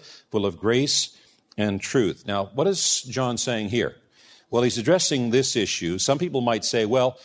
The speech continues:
if God became flesh, then he must have given up being God."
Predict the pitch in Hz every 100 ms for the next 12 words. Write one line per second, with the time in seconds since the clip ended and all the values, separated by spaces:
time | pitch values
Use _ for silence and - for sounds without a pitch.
0 | - - 113 110 147 180 120 107 117 113
1 | 110 - 151 143 131 151 127 104 - -
2 | - _ _ _ _ _ - 131 123 127
3 | 165 - 147 139 139 131 117 101 110 104
4 | 107 120 104 73 -